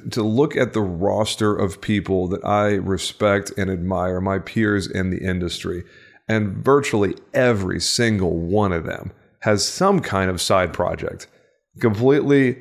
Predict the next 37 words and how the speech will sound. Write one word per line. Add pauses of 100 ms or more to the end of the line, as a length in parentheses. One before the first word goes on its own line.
(140)
separate
from
the
agency,
but (540)
related
to
the
industry
in
some
way. (280)
Uh, (100)
you,
obviously,
but
then
we
literally
go
down
the
list.
Carruthers, (320)
Paradiso, (220)
Billy
Wagner, (120)
uh,
David
Watson,
who's,
I
believe,
also
in
South
Carolina.